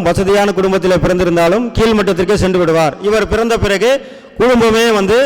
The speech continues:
வறுமையில் வாடுகின்ற நிலை ஏற்படும். இந்த மாதிரியெல்லாம் பலனை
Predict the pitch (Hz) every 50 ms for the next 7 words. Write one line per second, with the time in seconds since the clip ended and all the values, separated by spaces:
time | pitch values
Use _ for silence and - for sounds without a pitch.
0 | 277 269 - - - 180 226 233 233 226 233 220 202 202 202 208 214 202 202 196
1 | 185 190 196 196 190 185 185 - 170 170 165 170 147 127 - - - - - -
2 | - - - - _ _ _ _ _ _ _ _ _ _ _ _ _ _ _ _
3 | _ _ 208 220 220 208 214 214 208 208 208 220 220 165 180 190 202 202 196